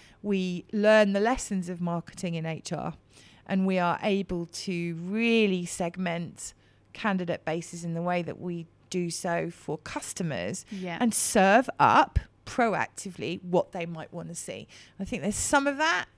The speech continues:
Speaker 1: uh, but nowhere near enough.
Speaker 2: Okay. And so within City then, how, how are you working towards or,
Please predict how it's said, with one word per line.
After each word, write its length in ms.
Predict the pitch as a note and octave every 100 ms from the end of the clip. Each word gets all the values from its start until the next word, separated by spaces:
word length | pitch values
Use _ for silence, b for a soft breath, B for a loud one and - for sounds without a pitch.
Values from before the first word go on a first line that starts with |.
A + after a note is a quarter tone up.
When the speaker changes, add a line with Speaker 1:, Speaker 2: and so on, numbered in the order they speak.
| b b b b -
Speaker 1:
uh, 220 | F#3 F#3
but 220 | F#3 -
nowhere 320 | G3 F#3 E3+
near 200 | E3 D#3+
enough. 380 | D#3 D3+ - - b b b b -
Speaker 2:
Okay. 380 | G3 - E3 G3 - _ B B B B
And 280 | B3 C#4 C#4 -
so 180 | D4+ D4+
within 240 | D#4+ D#4
City 380 | - D4 - B3
then, 340 | A3+ C3 D#3 -
how, 500 | - C#4 D#4+ D#4+ C#4+ - _
how 260 | - C#4 D#4
are 60 |
you 320 | C#4+ B3+ B3+ A3+
working 520 | G3+ A3+ A3 - G3+
towards 500 | - F#3 F3 F3 -
or, 360 | F3+ F3 F3